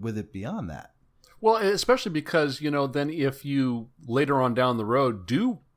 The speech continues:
Speaker 2: make some changes and put it out, a lot of people are gonna be hearing it like, "Oh yeah, that's that song that I didn't like."
Speaker 1: Exactly, exactly.
Speaker 2: Right. So you don't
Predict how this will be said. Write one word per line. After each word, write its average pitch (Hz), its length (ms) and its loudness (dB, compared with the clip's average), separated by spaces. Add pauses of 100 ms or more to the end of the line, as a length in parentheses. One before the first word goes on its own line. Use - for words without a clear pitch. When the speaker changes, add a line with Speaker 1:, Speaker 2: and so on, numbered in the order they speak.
(140)
Speaker 2:
make 123 360 -2
some 120 160 -4
changes 120 320 -4
and 110 100 -6
put 143 140 2
it 117 100 2
out, 151 320 4 (300)
a 117 60 -6
lot 127 200 4
of - 60 -2
people 165 260 -2
are 120 60 4
gonna 117 140 -2
be 107 100 -4
hearing 131 260 0
it 123 100 -2
like, 113 220 -4
"Oh 143 140 4
yeah, 147 180 2
that's 127 220 0
that 123 160 -4
song 123 300 -2
that 117 100 0
I 113 60 0
didn't 110 240 -2
like." 117 420 -6 (180)
Speaker 1:
Exactly, 104 640 0
exactly. 85 500 -8 (360)
Speaker 2:
Right. 123 280 -8
So - 120 -8
you 139 100 0
don't 175 100 6